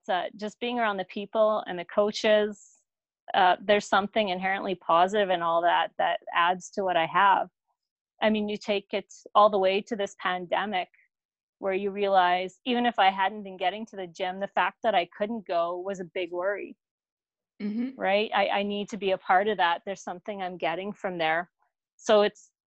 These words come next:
Speaker 1: and it, it's everybody. You know, I talked about the teamwork when we started, but it's still there. I, last year,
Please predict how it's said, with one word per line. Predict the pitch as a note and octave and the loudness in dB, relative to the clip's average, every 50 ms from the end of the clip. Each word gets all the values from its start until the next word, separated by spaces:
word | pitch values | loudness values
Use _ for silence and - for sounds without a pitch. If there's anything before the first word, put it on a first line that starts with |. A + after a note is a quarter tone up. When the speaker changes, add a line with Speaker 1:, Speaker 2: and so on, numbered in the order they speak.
| _ - | _ -4
Speaker 1:
and | G#3 G3 F#3+ | -4 -2 -2
it, | G3+ - - _ _ _ _ _ _ _ _ _ _ _ _ _ _ | -4 -8 -10 _ _ _ _ _ _ _ _ _ _ _ _ _ _
it's | A#3+ G#3+ - - - | 0 0 0 0 2
everybody. | - F#3+ F#3 F#3+ A3 A3+ F#3+ - E3+ E3+ E3+ F3 E3+ F3+ F#3 _ _ _ | 2 2 4 4 2 0 2 0 0 0 0 -2 -4 -6 -8 _ _ _
You | A3 A3 | -2 0
know, | A3 G#3+ | 0 2
I | G#3+ G#3+ | 0 -2
talked | - - G#3 F#3 G3 - - | 0 2 2 2 2 2 -2
about | A3+ G3 G3 F#3+ G3 - | 0 2 2 2 2 0
the | A3 G3 - | -6 -8 -8
teamwork | - - G3+ G3 G3+ G3 G3 G#3 - | -10 -12 -10 -8 -6 -6 -6 -6 -8
when | A#3 G#3+ | -10 -8
we | G3+ G3 F#3+ | -8 -10 -12
started, | - - - E3 E3+ - G3+ A#3+ A#3 G3 | -14 -4 -2 0 0 2 0 0 0 0
but | G#3 G3 | 0 -2
it's | G#3 G3+ - _ | -2 -4 -4 _
still | _ - G3 F3+ F#3+ | _ 0 2 2 2
there. | F3 F#3+ G#3 A#3 A#3 A3 G3+ - - | 2 4 4 6 6 4 2 0 -2
I, | G3 F#3+ F#3 F3+ _ _ _ _ _ G3 | -4 -4 -4 -8 _ _ _ _ _ -12
last | F3+ F#3+ F#3 F#3+ G3 G3 - - - A#3 | -4 0 2 2 0 0 -4 -14 -10 -8
year, | G#3 G3 F#3+ F#3+ F#3 | -6 -6 -6 -8 -10